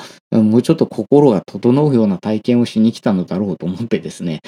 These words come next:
あの、お寺のお庭を眺めたりとかですね、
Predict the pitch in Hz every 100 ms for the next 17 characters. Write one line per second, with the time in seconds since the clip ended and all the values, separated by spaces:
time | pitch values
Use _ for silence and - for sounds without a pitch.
0 | - - - 104 92 95 92 92 92 90
1 | 107 120 101 98 98 95 90 101 101 98
2 | 101 101 101 117 107 92 82 82 80 -
3 | 73 - 85 82